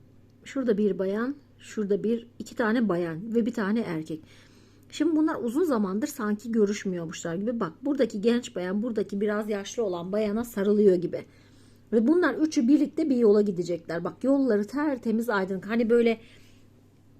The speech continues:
şimdi şuradaki genç bayan bunları beklemiş, bunlar onun yanına gelmiş gibi. Evet, yanına gelmişler ve birlikte bir yola gidecekler. Sanki bak o yolun ortasında bir yerde bir makas var. Bak makasın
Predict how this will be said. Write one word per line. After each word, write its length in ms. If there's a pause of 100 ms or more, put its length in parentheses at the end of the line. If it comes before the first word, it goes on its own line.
(640)
şimdi 280
şuradaki 520
genç 360
bayan 300
bunları 340
beklemiş, 460
bunlar 220
onun 280
yanına 300
gelmiş 420
gibi. 140
Evet, 300
yanına 340
gelmişler 540
ve 140
birlikte 460
bir 120
yola 260
gidecekler. 580 (480)
Sanki 360
bak 160 (120)
o 180
yolun 420 (580)
ortasında 640
bir 140
yerde 460
bir 140
makas 500
var. 140
Bak 180
makasın 500